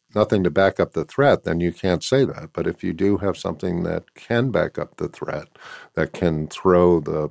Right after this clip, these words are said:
financial system in Russia into complete chaos,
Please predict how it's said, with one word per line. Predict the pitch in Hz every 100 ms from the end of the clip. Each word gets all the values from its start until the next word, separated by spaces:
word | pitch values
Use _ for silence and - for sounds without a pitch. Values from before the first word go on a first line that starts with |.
| _
financial | - 85 82 92 -
system | - 85 82 82 78
in | 78
Russia | 85 90 - 76 -
into | 78 73
complete | - 78 73 80 78
chaos, | - 104 107 - 78 -